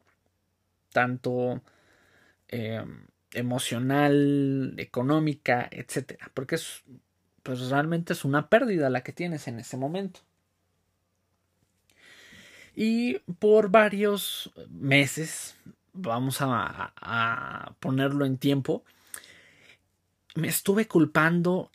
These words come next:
de manera catastrófica. Estuve martirizándome, pensando qué hubiera pasado si no hubiera estado ahí, qué hubiera pasado si no,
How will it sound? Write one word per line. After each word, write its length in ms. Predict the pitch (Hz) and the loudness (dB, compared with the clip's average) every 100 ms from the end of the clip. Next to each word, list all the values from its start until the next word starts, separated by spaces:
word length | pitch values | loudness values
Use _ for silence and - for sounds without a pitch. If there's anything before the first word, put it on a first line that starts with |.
| _ | _
de 180 | 139 143 | -4 0
manera 680 | 143 143 156 165 165 170 - | 2 2 2 2 2 2 0
catastrófica. 1300 | 139 135 131 131 - 156 165 - 156 - 127 131 _ _ _ - | -2 -2 -4 -6 -2 2 2 0 -8 -6 -10 -10 _ _ _ -16
Estuve 460 | 131 - 151 160 | -12 -4 0 2
martirizándome, 1160 | 160 135 131 131 127 - 151 151 156 160 160 170 _ _ - _ | 2 0 0 -2 -2 -2 -2 0 0 -2 -4 -6 _ _ -20 _
pensando 520 | - 196 185 180 175 170 _ _ _ | -2 0 2 2 2 0 _ _ _
qué 140 | - 180 | -4 -2
hubiera 320 | 180 185 175 | 0 0 -2
pasado 340 | 143 - 156 | -4 -2 -2
si 160 | 151 135 | -2 -4
no 480 | 135 147 151 151 151 | -2 0 2 0 -2
hubiera 400 | 113 131 131 131 | -4 -2 -2 -2
estado 420 | - 123 120 - | -6 -6 -4 -4
ahí, 420 | 127 175 185 180 - - - - | -4 -2 -2 -4 -8 -20 -20 -20
qué 120 | - 190 | -4 -2
hubiera 560 | 180 - - - 170 | 0 -2 -8 -4 -2
pasado 420 | - 135 151 156 | 0 -2 0 0
si 160 | 147 139 | -2 -4
no, 380 | 135 143 147 | -2 0 -2